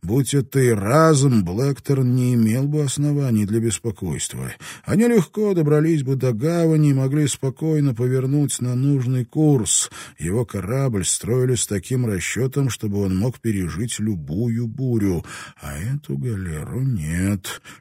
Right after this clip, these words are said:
«Что ты думаешь делать, англичанин?» «Какая разница, ты всё равно поступишь по-своему!» — прокричал он против ветра. Но корабль не выдержит, и мы пойдём ко дну, как камень.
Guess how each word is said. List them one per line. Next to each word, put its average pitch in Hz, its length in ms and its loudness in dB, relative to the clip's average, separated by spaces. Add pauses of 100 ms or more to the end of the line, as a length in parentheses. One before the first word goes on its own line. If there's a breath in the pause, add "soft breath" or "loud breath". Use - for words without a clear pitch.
«Что 214 420 6
ты 233 160 8
думаешь 226 480 8
делать, 214 440 10
англичанин?» 185 1120 8
«Какая 156 520 6
разница, 147 640 6
ты 123 120 2
всё 139 160 2
равно 160 260 6
поступишь 151 460 6
по-своему!» — 165 840 8 (240 loud breath)
прокричал 110 560 0
он 95 140 0
против 95 340 -4
ветра. 82 560 -6 (420)
Но 147 100 4
корабль 233 460 10
не 233 140 10
выдержит, 180 720 10
и 147 80 6
мы 196 160 6
пойдём 185 440 8
ко 196 180 8
дну, 180 300 6
как 175 280 6
камень. 127 640 4